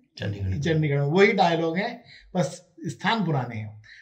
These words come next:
Speaker 2: जो उन्होंने वायदे पूरे करे, उनसे आप पूछ लीजिएगा कि उन्होंने कौन कौन से वायदे किए, कौन कौन से पूरे करे। और जो भी है,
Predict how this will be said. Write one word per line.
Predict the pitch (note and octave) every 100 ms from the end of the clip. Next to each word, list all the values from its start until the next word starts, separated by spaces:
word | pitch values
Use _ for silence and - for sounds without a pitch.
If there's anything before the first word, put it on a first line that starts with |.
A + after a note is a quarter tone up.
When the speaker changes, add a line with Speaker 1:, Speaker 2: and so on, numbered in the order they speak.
| -
Speaker 2:
जो | F3+
उन्होंने | G#3 G#3 G#3
वायदे | F#3+ F#3 F#3
पूरे | G3 F#3+ F#3+
करे, | G3 F#3+
उनसे | C#3+ D3
आप | D3+ C#3+
पूछ | F3 F#3+
लीजिएगा | G#3+ G3+ G3+
कि | F3+ F#3+
उन्होंने | F3+ F#3
कौन | F#3 F3 E3+
कौन | F3+
से | F3
वायदे | F3+ D#3+ F3 E3+
किए, | E3 E3 E3+
कौन | E3+ D#3
कौन | D#3+ D3+
से | D#3
पूरे | D3 D3
करे। | D3 D3 - _ _ - - - _ _ -
और | G#3+
जो | - D3
भी | D3+ C#3+
है, | F#2+ -